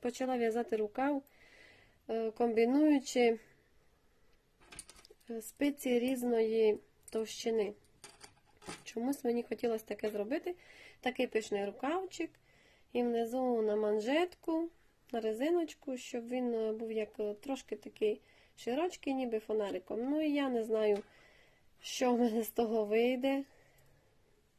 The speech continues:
Я собі щось надумала. І зараз розкажу вам історію, чому я його не дов'язала, чому я його закинула.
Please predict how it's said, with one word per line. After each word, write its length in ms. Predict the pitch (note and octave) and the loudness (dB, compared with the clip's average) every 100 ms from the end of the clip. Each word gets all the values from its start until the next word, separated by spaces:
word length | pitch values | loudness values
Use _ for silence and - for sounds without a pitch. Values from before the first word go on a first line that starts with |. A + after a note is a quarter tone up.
| - | -6
Я 160 | A#3 | -4
собі 240 | A3+ G#3 G#3+ | -4 -6 -6
щось 280 | - G#3 G#3+ | -6 -8 -4
надумала. 640 | G#3 B3+ D4 C#4+ C4+ C4 - - - - - - - - - _ _ _ _ | -2 0 2 2 0 -2 -10 -20 -20 -20 -20 -20 -20 -20 -20 _ _ _ _
І 120 | A#3+ | -4
зараз 360 | A#3+ C4 B3 A#3+ | 2 4 4 2
розкажу 480 | A3+ - B3 A#3 A3+ | -2 0 0 2 2
вам 180 | A3+ | 2
історію, 540 | A3 - B3+ B3 B3 A3 | 2 0 -2 2 2 0
чому 560 | - G#3+ A3+ C#4+ C#4+ | -2 0 2 2 0
я 360 | - A3 A#3 A#3 | -2 -2 -2 0
його 360 | A3 G#3 A3 A3+ | 0 -2 -2 0
не 140 | G#3+ | 0
дов'язала, 680 | G#3 G3+ G3+ G3+ A#3+ C4 A#3 | -2 -4 -6 -4 -4 -2 -6
чому 280 | - G#3+ A3 | -6 -4 0
я 120 | A3 | 0
його 260 | G#3+ G#3+ G3+ | 0 -2 -6
закинула. 800 | G3+ G3+ - B3+ C#4 C#4 C4+ | -8 -8 -4 -2 0 0 -2